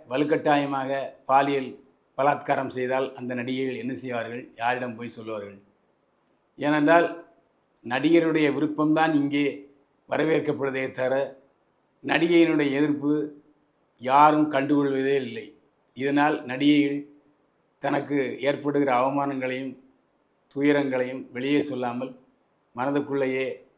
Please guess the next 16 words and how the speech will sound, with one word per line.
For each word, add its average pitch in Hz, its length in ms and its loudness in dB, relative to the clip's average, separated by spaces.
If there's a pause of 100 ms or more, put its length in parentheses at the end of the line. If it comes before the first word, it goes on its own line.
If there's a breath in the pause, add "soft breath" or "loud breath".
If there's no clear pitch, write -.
(220)
புதைத்து 147 440 2 (600)
அழுது 143 260 2 (160)
புலம்பிக் 139 320 -4
கொண்டிருக்கிறார்கள் 117 680 -6 (380)
என்று 147 300 2
அந்த 131 220 -2
அறிக்கையில் 143 420 -2 (120)
நீதிபதி 139 440 -4
ஹேமா 131 260 -4 (200)
சொல்லியிருக்கிறார். 117 640 -6 (480)
ஒரு 165 220 6
நடிகை 196 340 10 (280)
நடிக்க 165 320 4
வரும்பொழுது 165 500 4 (460)
கண்டிப்பாக 175 920 8
வாய்ப்பை 165 360 6